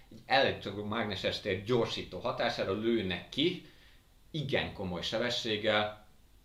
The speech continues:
mondjuk egy acéllövedéket. És ez keresztül megy mindenen, mint kés a vajon. Hát azzal lehet lyukat ütni, vagy mondjuk kilőni milliméter pontosan egy ellenséges űrhajónak a hajtóművét.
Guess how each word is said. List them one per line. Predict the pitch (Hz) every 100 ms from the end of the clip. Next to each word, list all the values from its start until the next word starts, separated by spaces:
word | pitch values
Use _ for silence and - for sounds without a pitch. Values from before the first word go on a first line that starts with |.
| -
mondjuk | 107 104
egy | 95
acéllövedéket. | - - 80 80 - - - - - - - - -
És | -
ez | -
keresztül | - - - 85
megy | 82 78
mindenen, | 95 - - -
mint | 139 156 147
kés | 95 -
a | -
vajon. | 67 - - - - - - - - -
Hát | 131
azzal | 143 - 87
lehet | 90 98 -
lyukat | 98 85 95
ütni, | 90 123
vagy | 107 101
mondjuk | 104 101
kilőni | - 107 92 98 95 - - - - - - -
milliméter | 156 208 156 90 - - - -
pontosan | 69 73 82 - 87
egy | 85 87 - - -
ellenséges | 101 92 82 90 85 -
űrhajónak | 85 82 82 85 85 -
a | -
hajtóművét. | 80 76 78 - - - -